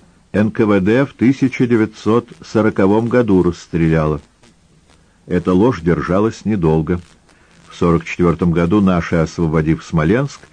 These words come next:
пригласили англичан и американцев, снова раскопали могилы и показали всему миру, что поляков-то пристрелили все же немцы. А в восемьдесят девятом году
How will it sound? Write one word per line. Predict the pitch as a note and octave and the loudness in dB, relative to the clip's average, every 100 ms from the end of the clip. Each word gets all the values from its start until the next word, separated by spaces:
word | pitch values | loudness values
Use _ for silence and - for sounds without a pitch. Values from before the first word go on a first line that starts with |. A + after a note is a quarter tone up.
| - - - | -20 -20 -12
пригласили | - E2+ F2 E2+ - F2 | -4 0 0 0 0 0
англичан | E2+ E2+ E2 E2+ - D#2+ D#2 | 0 0 0 -2 -2 -2 0
и | |
американцев, | D#2 D#2 D#2 F#2+ G2 A2 C#3+ C3+ - _ - | 0 0 0 -2 -2 -2 -4 -6 -10 _ -20
снова | - G2 F#2+ E2 | -6 0 2 2
раскопали | D#2 - F2 D#2+ E2+ D#2 | 0 -4 -6 -4 -2 -2
могилы | D2+ D2 C#2+ F#2+ C#3 D#3+ _ - - _ _ - | -2 -2 0 0 0 -4 _ -20 -20 _ _ 0
и | C#3 | 2
показали | E3 C3 - G2 E2 E2 D#2+ D2 | 2 -2 -2 0 0 0 -2 -2
всему | - - D#2 C2+ | -6 -6 -4 -4
миру, | C2 D#2 C3+ D#3+ E3 _ _ - - | -2 0 2 0 -4 _ _ -20 -20
что | - - E2 | -12 -4 -4
поляков-то | - E2+ D2+ D2+ D#2+ G#2+ - - A#2+ | -2 -2 0 -2 -4 -8 -8 -4 -4
пристрелили | A#2+ G#2+ G#2+ - F#2 G2+ F#2+ F#2+ F#2+ G2 - _ - | -2 -4 -4 -6 -2 0 2 2 2 0 -6 _ -18
все | - D#2+ D2 | -4 -2 -2
же | E2+ E2+ E2+ - | -2 -4 -4 -8
немцы. | C#2+ C2+ C2 - - C2 _ _ _ _ _ _ _ _ _ _ _ _ _ - | -6 -6 -8 -12 -14 -14 _ _ _ _ _ _ _ _ _ _ _ _ _ -8
А | E2 | -2
в | E2 | 0
восемьдесят | E2 G2 F2 F2 E2+ E2+ F2+ D#2+ | 2 0 0 0 0 0 -2 0
девятом | G2+ E3 E3 G2+ | 2 2 0 -2
году | E2 D2 C#2+ | 0 -2 -4